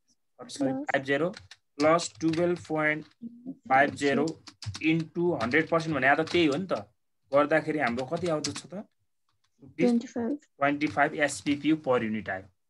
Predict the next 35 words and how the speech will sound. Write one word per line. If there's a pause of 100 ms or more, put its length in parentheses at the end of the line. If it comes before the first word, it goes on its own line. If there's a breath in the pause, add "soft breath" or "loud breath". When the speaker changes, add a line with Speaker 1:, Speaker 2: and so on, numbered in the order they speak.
(500)
Speaker 1:
तपाईँले
मेन
नबुझ्नु
भएको
यहाँनिर
मार्कअपमै
होला
क्या। (1800)
यो
भनेको
के
हो
भनेर
बुझ्नको
लागि,
जस्तै (720)
तपाईँले
कुनै
पनि
गुड्स
अथवा
produce
हामीले, (340 loud breath)
अ,
एउटा
वस्तु (480)
हामीले
जतिमा
कस्टमा
ल्यायौँ
त्यतिमै
बेच्छ
त
कसैले
पनि?